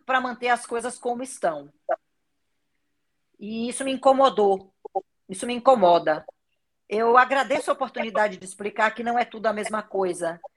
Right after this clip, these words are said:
porque um dos artifícios de neutralizar os avanços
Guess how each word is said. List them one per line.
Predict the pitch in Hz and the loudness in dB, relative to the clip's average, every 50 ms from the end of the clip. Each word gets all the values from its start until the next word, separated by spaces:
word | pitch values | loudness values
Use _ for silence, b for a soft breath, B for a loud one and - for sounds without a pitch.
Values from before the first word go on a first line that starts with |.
| _ - - - _ | _ -14 -14 -14 _
porque | - 226 233 233 254 240 | -4 -4 -2 0 -2 -4
um | 247 277 | -2 -2
dos | 294 339 233 240 | -4 0 2 4
artifícios | 262 240 240 240 - 233 220 - - 247 262 320 330 - - 233 196 185 170 - - - - _ _ _ _ _ | 4 2 2 -2 -6 -6 -6 -4 -4 -2 -2 -2 -4 -4 -4 -2 -2 -2 -2 -2 -8 -12 -14 _ _ _ _ _
de | - - - 247 233 | -16 -12 -10 -6 -2
neutralizar | 226 233 254 285 302 - - 247 240 233 214 208 208 202 180 196 196 196 | 2 2 4 2 2 2 4 6 6 6 4 2 -2 2 4 4 4 4
os | 196 180 180 | 2 2 2
avanços | 190 185 180 185 190 202 226 254 190 190 - - 190 165 165 - - - - | 2 2 2 2 -2 -2 -2 -4 -4 -6 -6 -6 -8 -8 -8 -8 -12 -16 -18